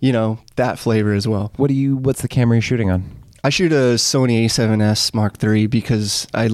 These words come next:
Speaker 1: I love it in a sense of, you know, especially getting into the film, uh,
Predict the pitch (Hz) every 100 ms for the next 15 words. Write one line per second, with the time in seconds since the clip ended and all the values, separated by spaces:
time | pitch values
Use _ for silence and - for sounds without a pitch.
0 | - 113 110 110 110 107 - - 110 104
1 | - 110 110 104 - - _ - 107 101
2 | 120 113 110 104 104 101 107 98 - 110
3 | 104 101 - - - - _ - - 98
4 | 95